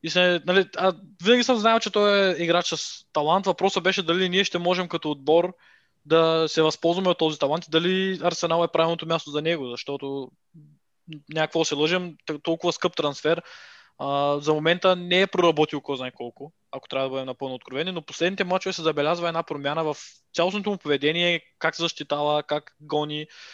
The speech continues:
как, ам, е доста по-уверен. А, така че аз, аз съм лично за момента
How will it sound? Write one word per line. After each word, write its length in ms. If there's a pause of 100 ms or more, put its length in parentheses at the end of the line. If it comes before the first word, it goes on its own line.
(260)
как, 340
ам, 560 (600)
е 60
доста 220
по-уверен. 640 (680)
А, 420
така 260
че 100
аз, 180
аз 140
съм 180
лично 240
за 100
момента 520